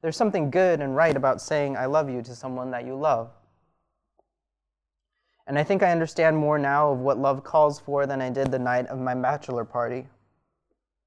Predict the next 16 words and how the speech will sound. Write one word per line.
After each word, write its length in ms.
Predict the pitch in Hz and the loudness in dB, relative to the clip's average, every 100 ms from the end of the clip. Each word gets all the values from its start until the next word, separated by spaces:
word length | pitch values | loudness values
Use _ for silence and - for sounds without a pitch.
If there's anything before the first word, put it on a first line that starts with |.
| _ _ _ _ _ _ | _ _ _ _ _ _
But 100 | 160 | -2
even 200 | 196 196 | 0 2
as 160 | 185 165 | 0 2
I 100 | 151 | 0
think 260 | - - | -2 -6
of 140 | 165 123 | -4 -2
it, 240 | 127 113 _ _ _ _ _ _ _ | -2 -4 _ _ _ _ _ _ _
as 180 | 147 147 | -4 -2
good 220 | 151 208 | 4 6
as 240 | 190 151 - | 4 2 -6
love 520 | - 151 156 160 151 147 | 0 8 8 8 6 -2
between 340 | 139 151 135 | 0 2 2
two 240 | - 165 | 2 2
humans 420 | 151 160 143 127 123 | 4 4 2 2 -2
can 300 | - 196 156 | -2 2 4
be, 320 | 123 117 | 2 0